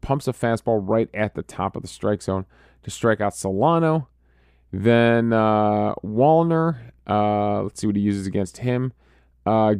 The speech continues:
gets him to, uh, chase a curveball to finally strike out, but he is locating the fastball. Uh, and then that brings up Jeffers. And he's trying to get Jeffers to chase, chase the, uh,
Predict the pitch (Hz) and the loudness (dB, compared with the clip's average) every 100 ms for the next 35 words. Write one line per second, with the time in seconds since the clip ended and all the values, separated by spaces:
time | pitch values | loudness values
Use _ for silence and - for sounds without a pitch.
0 | 95 127 - 135 123 - 120 117 107 104 | 2 2 2 0 -2 0 0 4 4 2
1 | - 143 139 113 - 131 131 120 123 117 | 2 0 0 -4 -2 2 2 2 -2 -2
2 | 120 117 117 - 113 107 107 107 - 110 | -4 -4 -4 -4 -2 -2 -2 -4 -4 0
3 | 123 123 101 104 104 - 98 104 107 - | 0 0 0 2 0 0 -2 -2 -6 -6
4 | - - - - 123 - _ _ _ _ | -8 -8 -8 -6 -6 -8 _ _ _ _
5 | _ _ - 104 110 104 - 107 127 139 | _ _ -4 0 2 0 0 0 2 4
6 | 151 156 151 135 123 98 104 92 - - | 4 2 0 0 -2 -2 -4 -4 -8 -14
7 | - _ _ _ _ _ _ - 117 120 | -16 _ _ _ _ _ _ -8 -4 -2
8 | 139 - - - 131 143 147 131 110 92 | -2 -6 -12 -8 -2 0 0 0 -2 -4
9 | - 90 - - - - - 101 - _ | -4 -6 -6 -14 -18 -12 -4 -4 -4 _
10 | _ _ _ _ _ - 120 110 - 107 | _ _ _ _ _ -6 0 0 -2 -2
11 | 98 92 92 92 | 0 2 0 -2